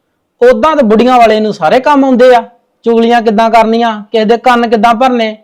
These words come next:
ਕਿਹੜੀ ਚੀਜ਼ ਕਿੱਥੇ ਕੀ ਲੈ ਕੇ ਜਾਣੀ, ਸਾਰੇ ਕੰਮ ਤਾਂ ਕਰਦਾ ਬੁੱਢੀਆਂ ਵਾਲੇ। ਤੇ ਹੁਣ ਕੀ ਹੋ ਚੱਲਿਆ?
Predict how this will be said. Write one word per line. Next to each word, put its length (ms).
ਕਿਹੜੀ 260
ਚੀਜ਼ 240
ਕਿੱਥੇ 300
ਕੀ 180
ਲੈ 160
ਕੇ 120
ਜਾਣੀ, 340
ਸਾਰੇ 380
ਕੰਮ 200
ਤਾਂ 80
ਕਰਦਾ 260
ਬੁੱਢੀਆਂ 300
ਵਾਲੇ। 240
ਤੇ 420
ਹੁਣ 240
ਕੀ 120
ਹੋ 120
ਚੱਲਿਆ? 440